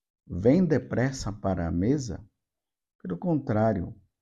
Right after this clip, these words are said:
não vai dizer ao empregado: 'Prepara-me o jantar, cinge-te e serve-me enquanto eu como e bebo.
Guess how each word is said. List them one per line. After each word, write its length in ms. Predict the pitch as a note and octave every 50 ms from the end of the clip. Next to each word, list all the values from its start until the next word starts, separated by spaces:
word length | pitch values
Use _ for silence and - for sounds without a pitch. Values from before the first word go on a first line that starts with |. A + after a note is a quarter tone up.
| _ _ _ _ _ _ _ _
não 200 | - G2 G#2 G#2+
vai 180 | A#2 B2 B2
dizer 300 | A2+ A2+ G#2+ G#2+ G#2+ A2+
ao 100 | A2+ A2
empregado: 840 | A2 G#2 - - F#2 G2 F#2 G#2+ G#2 G#2 G#2+ G#2+ G#2 G#2 F#2+ F2 - - _ _ _ _ _ _ _ _ _ _ _ _ _ _
'Prepara-me 600 | _ A#2 A2 G#2 - - C3 C3 C3+ C#3 C3 B2+ A#2+
o 100 | A#2 A2+
jantar, 720 | G#2+ G#2+ A2 G2 G2 F#2 - - - A2 B2+ D3 C#3+ C3+ _ _ _ _ _ _ _ _ _ _ _ _ _ _
cinge-te 1000 | - - - - C3 C#3 D#3 E3+ F3 E3+ F3 F3 E3+ - - F3+ F3+ F#3 F#3 - - _ _ _ _ _ _
e 60 | - G#2
serve-me 920 | - - - - A#2 A#2+ B2+ C3 B2+ C3+ C#3+ D3 D#3+ F3 F#3 F#3+ - - - _ _ _ _ _ _ _ _ _ _ _ _
enquanto 500 | - B2 B2 B2+ - C#3+ C#3+ C#3 C#3 C#3
eu 160 | B2+ A2+ G#2
como 760 | G2+ - - - C#3+ C#3+ D#3+ F3 F3+ F3+ F3+ F3+ F3+ - - -
e 100 | D3 C#3
bebo. 540 | A#2 G2 F#2+ F2 E2+ F2 - - F2 -